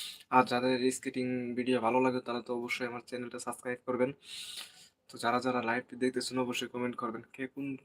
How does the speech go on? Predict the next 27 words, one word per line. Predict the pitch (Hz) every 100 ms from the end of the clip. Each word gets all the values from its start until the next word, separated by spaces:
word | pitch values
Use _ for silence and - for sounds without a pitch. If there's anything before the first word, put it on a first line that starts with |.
| 135
জেলা | 131 131
থেকে | 127 127
লাইভটি | 117 120 -
দেখতেছেন | 127 127 123 123 123
অবশ্যই | 120 120 127
কমেন্ট | 127 127 123
করবেন। | 120 110 110 _ _ _ _ _ _ _ _ _ _ _ _ _ _ _ _ _ _ _ _ -
আপনাদের | 117 131 127 127
একটি | 131 - 127
কমেন্ট | 131 127 127
আমাদেরকে | 127 127 127 123
অনেক | 127 123
অনুপ্রেরণা | 123 127 127 127 127
যোগায় | 120 117
ভালো | 117 117
ভালো | 120 120 120
ভিডিও | 127 131
বানানোর | 127 127 127
জন্য। | 123 127 139 - _ _ _
তো | 131
যারা | 127 120 123
যারা | 127 127
লাইভটি | 117 127 - 131
দেখতেছেন | 139 135 - 143
অবশ্যই | 143 135 131
কমেন্ট | 131 120 120
করবেন। | 120 113